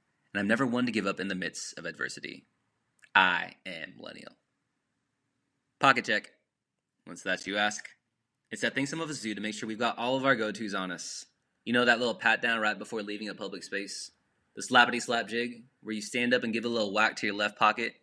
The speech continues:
then your right pocket, then your <laughs> back pocket. Then you do the hokey pokey and turn it all about. That's what it's all about? <laughs> No. But the pocket check isn't an impromptu line dance session.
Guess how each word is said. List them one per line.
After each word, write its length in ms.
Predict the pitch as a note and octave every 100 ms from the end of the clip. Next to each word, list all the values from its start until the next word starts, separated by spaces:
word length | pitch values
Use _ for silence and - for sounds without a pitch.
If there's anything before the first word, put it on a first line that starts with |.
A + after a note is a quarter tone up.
| _ _ _ -
then 260 | E2+ F#2 G2+
your 120 | A2+
right 220 | A2 F#2
pocket, 440 | F2+ F2 - D#2+ - _ _ _ -
then 160 | F2+ G2+
your 100 | G#2
<laughs> 40 |
back 300 | A#2 A#2 -
pocket. 400 | F2 E2 - - _ _ _ _ -
Then 140 | A#2
you 80 | A#2
do 120 | C3
the 120 | D3+ D#3+
hokey 240 | E3+ E3
pokey 360 | C#3 C3+ B2+ G#2+
and 120 | G2
turn 140 | B2
it 60 | A#2+
all 140 | G#2+
about. 280 | G#2 F#2+ E2+ _ _ _ _ _ _ _ _
That's 100 | F2+
what 80 | F#2
it's 120 | F2+
all 100 | F#2+
about? 400 | F#2 F#2+ A#2 C#3+ _ _ _ _ _ _ _ _ - - -
<laughs> 80 | - - _ -
No. 360 | G#2+ F#2 F2+ _ _ _ _ _ _ _ -
But 80 | G#2
the 60 |
pocket 260 | C3 C#3+ E3
check 220 | F3+ E3+
isn't 320 | C3+ C#3 B2+ A#2+
an 120 | A2+
impromptu 420 | G2+ A2 A2 G#2+
line 240 | F#2+ F2+
dance 220 | E2+ E2+ -
session. 380 | E2+ - -